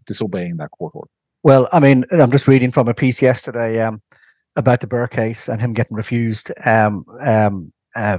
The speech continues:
Speaker 2: you know, being released. Uh, it says, "However, it is open to the court to end incarceration even when a person refuses to purge their contempt. In June, a judge released two men who had spent a fortnight, a fortnight in jail after trespassing at a property.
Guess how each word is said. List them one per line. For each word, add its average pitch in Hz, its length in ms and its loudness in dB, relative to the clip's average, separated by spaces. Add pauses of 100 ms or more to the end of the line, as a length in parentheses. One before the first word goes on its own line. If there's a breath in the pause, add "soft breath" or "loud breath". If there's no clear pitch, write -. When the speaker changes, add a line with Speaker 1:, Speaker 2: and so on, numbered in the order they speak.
Speaker 2:
you 131 80 -2
know, 107 60 -2
being 107 180 -4
released. 107 480 -4 (200)
Uh, 107 200 2
it 135 60 -8
says, 139 200 0
"However, 165 400 6
it 143 100 2
is 143 120 0
open 185 300 0
to 143 400 -6
the - 60 -10
court 120 360 0 (720 soft breath)
to - 140 -4
end 147 180 2
incarceration 123 840 -2
even 175 300 -2
when 139 100 -2
a 123 60 -4
person 127 340 -2
refuses 131 560 -4
to 110 100 -16
purge 101 300 -2
their 98 140 -8
contempt. 101 420 -4 (300 loud breath)
In 123 100 -2
June, 170 400 4 (300)
a - 40 -8
judge 143 280 0
released 123 340 -4
two 190 180 -2
men 135 200 4
who 123 100 -4
had 117 100 -6
spent 123 220 -6
a 117 40 -16
fortnight, 147 540 0 (120)
a 127 60 -10
fortnight 131 540 -2
in 95 80 -18
jail 95 360 -8 (420 loud breath)
after - 240 -6
trespassing 104 840 -6 (120)
at 110 100 -6
a 95 60 -12
property. 104 480 -6